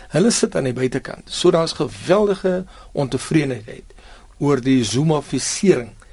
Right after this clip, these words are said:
van die A N C. So ek verwag dat jy in die nabye toekoms 'n geweldige teenreaksie gaan kry. Ek is nog nie seker in watter vorm dit gaan aanneem nie. Maar, eh, dat Zuma uiters skadelik is vir die A N C,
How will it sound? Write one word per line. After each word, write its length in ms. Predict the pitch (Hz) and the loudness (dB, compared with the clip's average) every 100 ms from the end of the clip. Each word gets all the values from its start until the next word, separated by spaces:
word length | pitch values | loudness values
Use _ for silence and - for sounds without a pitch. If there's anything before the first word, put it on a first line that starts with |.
| - | -20
van 340 | - - 143 131 | -16 -6 -4 -4
die 160 | 120 - | -6 -10
A 100 | 110 | -12
N 80 | 107 | -10
C. 280 | 101 - - - - - | -10 -12 -14 -18 -18 -4
So 200 | - 175 | 0 2
ek 200 | 196 247 | 0 -2
verwag 540 | - 233 139 135 - - | 0 2 2 0 -4 -16
dat 380 | - 135 139 135 127 | -12 -6 -4 -4 -6
jy 320 | - 139 135 139 | -2 2 4 4
in 100 | 135 | 2
die 80 | 135 | 2
nabye 420 | 131 117 143 160 | 2 2 2 2
toekoms 540 | 135 - 139 135 120 - | 0 0 2 2 0 -4
'n 300 | 135 127 127 | -2 0 0
geweldige 720 | 127 120 151 190 170 147 135 - - | 0 2 4 4 2 -2 -2 -6 0
teenreaksie 760 | 180 147 139 - - - 123 - - - | 2 2 -4 -6 -10 -16 -16 -18 -20 -12
gaan 240 | - 127 | -8 -8
kry. 240 | - 127 104 | -4 -4 -4
Ek 140 | 139 | -4
is 100 | 151 | -2
nog 140 | - 139 | -2 -4
nie 80 | 160 | -4
seker 440 | - 127 - 131 - - - | -4 -4 -4 -8 -10 -18 -6
in 100 | 135 | -4
watter 260 | 123 123 127 | -2 -2 -2
vorm 400 | - 135 135 120 | 2 2 2 0
dit 160 | 113 | -6
gaan 180 | - - | -10 -10
aanneem 300 | 113 107 98 | -10 -10 -10
nie. 200 | 123 135 - - - - | -14 -16 -20 -20 -20 -8
Maar, 300 | 143 131 131 | 0 2 2
eh, 180 | 131 - - | 0 -2 -4
dat 160 | - 131 | -2 -2
Zuma 520 | 107 117 226 208 208 - | 0 4 6 6 4 0
uiters 440 | 185 160 160 - | 0 0 -4 -6
skadelik 560 | - - 156 143 139 131 - | -6 0 0 0 -2 -6 -4
is 340 | 165 135 - - | -2 -2 -4 -6
vir 100 | 127 | -4
die 140 | 127 | -4
A 140 | 123 | -4
N 60 | 120 | -4
C, 380 | 110 - 127 | -4 -2 -2